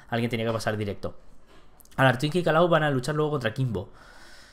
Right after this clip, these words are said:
Luego de Kimbo, Arrock, Bola ocho, Dragon, Orco, ¿vale? Los que pasen irán aquí y aquí lo iremos cambiando, no os preocupéis. Luego Hina-, Hinatak va a luchar contra el Matarreyes y ellos, uno, o sea, los, cualquiera de los dos se va a enfrentar a Picatarsis.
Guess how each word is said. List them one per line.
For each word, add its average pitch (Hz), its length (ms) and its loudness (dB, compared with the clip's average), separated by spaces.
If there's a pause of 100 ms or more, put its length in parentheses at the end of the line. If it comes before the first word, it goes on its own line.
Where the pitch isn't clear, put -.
(280)
Luego 151 220 4
de 117 160 4
Kimbo, 147 560 4
Arrock, 143 380 4
Bola 135 280 6
ocho, 139 280 4
Dragon, 143 440 2
Orco, 135 360 0
¿vale? 160 280 2
Los 127 160 -4
que 135 60 -2
pasen 127 340 0
irán 127 220 0
aquí 135 200 0
y 214 100 2
aquí 165 320 0
lo 120 180 6
iremos 120 320 0
cambiando, 104 380 0
no 113 80 0
os 110 60 -4
preocupéis. 101 480 -4 (880)
Luego 156 280 6 (140)
Hina-, 147 380 -4 (260)
Hinatak 214 580 0
va 147 140 0
a 156 40 2
luchar 147 260 0
contra 135 220 2
el 127 40 4
Matarreyes 147 800 -2 (300)
y 135 140 4
ellos, 151 360 0
uno, 147 280 -4 (120)
o - 60 -10
sea, 139 100 2
los, 117 200 2 (100)
cualquiera 127 320 2
de 139 60 4
los 135 100 2
dos 165 100 0
se 165 60 -2
va 131 80 4
a - 20 4
enfrentar 120 380 0
a - 20 0
Picatarsis. 110 640 -4